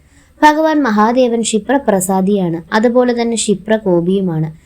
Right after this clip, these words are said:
ഭഗവാനെ മനമുരുകി വിളിച്ചാൽ നമ്മെ കാത്തുരക്ഷിക്കുന്ന പ്രപഞ്ചനാഥനാണ് പരമശിവൻ,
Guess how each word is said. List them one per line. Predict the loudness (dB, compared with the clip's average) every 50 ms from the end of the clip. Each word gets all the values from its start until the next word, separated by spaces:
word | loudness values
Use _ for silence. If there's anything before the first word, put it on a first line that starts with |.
| -20 -20 -4 2
ഭഗവാനെ | 4 4 4 4 2 2 2 2 2 0
മനമുരുകി | 0 0 0 0 0 2 2 2 2 2 0 0
വിളിച്ചാൽ | 0 0 0 0 0 0 0 0
നമ്മെ | 0 0 0 0 -2 -2 -2 -2
കാത്തുരക്ഷിക്കുന്ന | -2 0 0 -2 -2 -2 -2 -2 -4 -4 -2 -2 -2 -2 -2 -2
പ്രപഞ്ചനാഥനാണ് | -2 -2 -2 0 -2 -2 0 0 -2 0 -2 -2 -2 -2 -2 -2 -2 -2 -2 -2 -4
പരമശിവൻ, | -2 -2 -2 -2 -2 -2 -2 -2 -2 -4